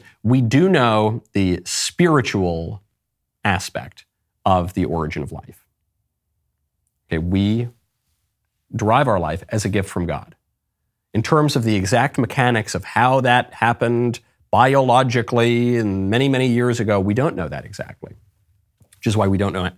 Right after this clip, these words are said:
We have no reason to believe that it, it could or would crop up anywhere else. But furthermore, because we know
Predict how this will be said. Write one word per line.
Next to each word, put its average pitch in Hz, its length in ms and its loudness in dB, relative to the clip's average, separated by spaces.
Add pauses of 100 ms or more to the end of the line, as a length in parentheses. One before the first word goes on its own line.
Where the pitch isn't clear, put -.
(280)
We 113 80 2
have 110 80 2
no 120 100 4
reason 117 240 2
to 98 60 0
believe 90 180 0
that 90 120 -2
it, 73 80 -4 (220)
it - 220 -6
could 120 240 0
or 101 80 0
would 92 180 -2
crop 87 260 -2
up 82 140 -8 (120)
anywhere 95 400 -2
else. - 360 -8 (300)
But 120 100 0
furthermore, 156 480 2
because 98 300 -4
we 151 100 0
know 104 340 0